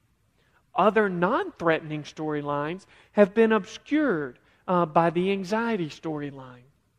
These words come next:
People who struggle with various kinds of troubling anxiety tend to make meaning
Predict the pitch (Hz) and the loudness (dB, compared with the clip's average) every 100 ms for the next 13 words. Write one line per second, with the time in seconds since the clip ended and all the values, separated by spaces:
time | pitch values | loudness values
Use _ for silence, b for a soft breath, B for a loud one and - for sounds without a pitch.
0 | _ b b b _ 247 254 359 302 277 | _ b b b _ -4 -2 -2 -6 -4
1 | 277 - 175 156 143 147 151 151 151 170 | -8 -6 0 0 0 -4 -4 -4 0 2
2 | 202 233 226 - 170 165 165 175 - - | 2 0 -4 -6 -4 -4 -4 -8 -8 4
3 | 175 175 202 208 208 175 147 131 131 135 | 4 4 -2 -4 -6 -2 -2 -2 -6 -12
4 | - b b b - 247 240 233 196 190 | -16 b b b -2 -2 0 0 2 0
5 | 180 180 240 285 233 156 147 | 0 -2 0 0 -2 -4 -6